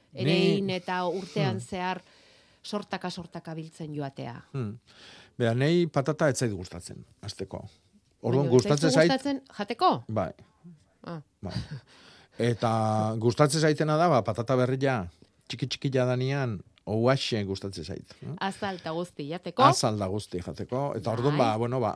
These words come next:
Speaker 1: em, ere egiten da otsailean, eta gero, ba, loretu orduako ateatzen hasi eta jan beri hortan, eh?
Speaker 2: Bai.
Speaker 1: Orduan, ko-, eh, xamur-xamurra danian,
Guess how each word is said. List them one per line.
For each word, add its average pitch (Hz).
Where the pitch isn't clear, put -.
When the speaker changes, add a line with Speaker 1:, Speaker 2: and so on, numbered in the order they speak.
Speaker 1:
em, 110
ere 107
egiten 120
da 123
otsailean, 135
eta 117
gero, 104
ba, 87
loretu 117
orduako 127
ateatzen 123
hasi 190
eta 101
jan 98
beri 101
hortan, 90
eh? 123
Speaker 2:
Bai. 143
Speaker 1:
Orduan, 120
ko-, 104
eh, 92
xamur-xamurra 110
danian, 98